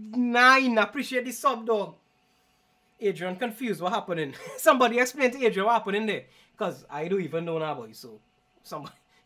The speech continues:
<laughs> Devon, read my message. What was shipping time like?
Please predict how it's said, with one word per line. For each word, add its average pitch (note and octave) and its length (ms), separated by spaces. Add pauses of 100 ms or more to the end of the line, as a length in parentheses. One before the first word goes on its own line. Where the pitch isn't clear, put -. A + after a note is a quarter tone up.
(100)
<laughs> - 1200
Devon, F#3 300
read G#3 180
my G#3+ 180
message. F#3 440
What D#3+ 300
was G#3 180
shipping E3+ 400
time F#3 240
like? F#3+ 300